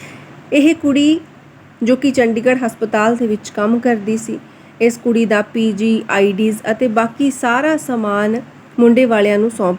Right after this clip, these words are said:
ਦਿੱਤਾ ਗਿਆ ਸੀ ਕੁੜੀ ਵਾਲਿਆਂ ਦੇ ਵੱਲੋਂ, ਤਾਂ ਕਿ ਚੰਗੀ ਤਰ੍ਹਾਂ ਦੇ ਨਾਲ ਇਸ ਦੀ ਚੈਕਿੰਗ ਕੀਤੀ ਜਾ ਸਕੇ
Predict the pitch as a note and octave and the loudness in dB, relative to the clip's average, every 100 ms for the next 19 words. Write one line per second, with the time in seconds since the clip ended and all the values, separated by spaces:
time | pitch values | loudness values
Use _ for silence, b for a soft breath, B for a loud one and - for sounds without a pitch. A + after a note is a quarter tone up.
0 | - F#3+ A3+ A#3 A3+ G#3+ G#3+ A#3 A3+ G#3 | -6 -4 -2 0 0 -2 -4 -6 -2 0
1 | G3 F3+ F#3 G#3 A#3 G#3+ G#3 B3+ B3+ G#3 | 0 2 0 0 -2 0 -2 -2 -2 -4
2 | A3+ A3+ A3+ A3 A#3+ A#3 A3 G3 F#3 F#3 | -4 -2 0 0 -2 -2 0 0 0 0
3 | G3+ F#3+ - A3+ A3+ A3+ A3+ C#4 C4 G#3 | 2 0 -2 -6 -2 -4 -2 -2 -2 -6
4 | - F#3+ E3+ E3 F3+ F#3+ G#3 A#3 | -6 -6 -4 -4 -4 -8 -4 -4